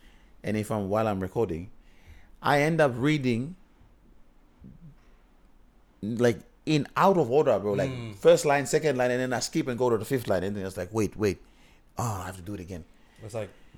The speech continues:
Speaker 2: all this pressure to
Speaker 1: Yeah.
Speaker 2: follow what you wrote, and then I
Speaker 1: And it gets annoying, yeah. But that's why now, like, um, with rap, like, it, it's a technique they use everywhere. Like,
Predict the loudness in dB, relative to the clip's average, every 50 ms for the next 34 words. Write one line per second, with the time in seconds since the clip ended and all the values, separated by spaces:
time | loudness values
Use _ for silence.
0 | -20 -16 -10 -8 -6 -4 -4 -6 -8 -8 -8 -8 -6 -6 -8 -6 -2 0 2 4
1 | 4 4 4 4 4 4 2 0 -2 -4 -6 -10 -8 -6 -4 -4 -4 -6 -8 -12
2 | -12 -12 -12 -12 -12 -12 -12 -12 -12 -12 -12 -12 -10 -10 -10 -10 -8 -10 -10 -10
3 | -10 -10 -8 -6 -6 -6 -8 -8 -10 -14 -18 -20 -20 _ _ _ -20 -20 -20 -20
4 | -20 -20 -20 -20 -20 -20 -20 -20 -20 -18 -10 -8 -6 -6 -6 -8 -12 -20 _ _
5 | -20 -18 -12 -10 -10 -8 -8 -8 -8 -6 -6 -6 -4 -4 -4 -4 -6 -6 -8 -8
6 | -8 -8 -6 -8 -8 -10 -10 -12 -12 -12 -12 -8 -4 -4 -2 -2 -4 -6 -8 -14
7 | -20 _ -20 -20 -20 _ _ _ _ _ _ -8 -6 -6 -8 -10 -16 -16 -12 -12
8 | -10 -10 -10 -12 -8 -8 -8 -8 -6 -8 -8 -8 -8 -8 -6 -6 -6 -4 -4 -4
9 | -2 -2 -4 -4 -4 -6 -6 -8 -10 -10